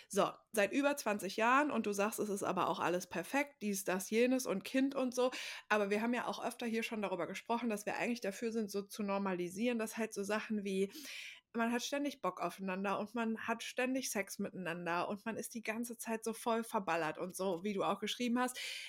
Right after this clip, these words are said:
Es lässt in einer längeren Beziehung nach, vor allen Dingen auch, wenn man ein Kind bekommen hat. Das müssen jetzt mal andere Mütter in ihren Podcasts irgendwie besprechen,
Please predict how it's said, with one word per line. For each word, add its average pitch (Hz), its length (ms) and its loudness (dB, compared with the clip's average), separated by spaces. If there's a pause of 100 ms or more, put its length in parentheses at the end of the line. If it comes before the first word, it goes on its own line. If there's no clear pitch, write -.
(100)
Es 254 180 2
lässt 320 340 -2
in 254 120 0
einer 220 440 0 (100)
längeren 226 480 0
Beziehung 196 440 -2
nach, 214 280 2
vor - 120 -2
allen 254 140 0
Dingen 247 140 0
auch, - 200 0
wenn 208 100 0
man 190 160 0
ein 196 40 -2
Kind 285 260 -2
bekommen 233 400 0
hat. 233 160 0
Das 208 160 0
müssen 233 240 0
jetzt 196 220 -2
mal 208 100 0
andere 233 480 0
Mütter 220 420 2
in 220 100 0
ihren 226 240 0
Podcasts 233 680 -4
irgendwie 226 380 -2
besprechen, 233 600 -2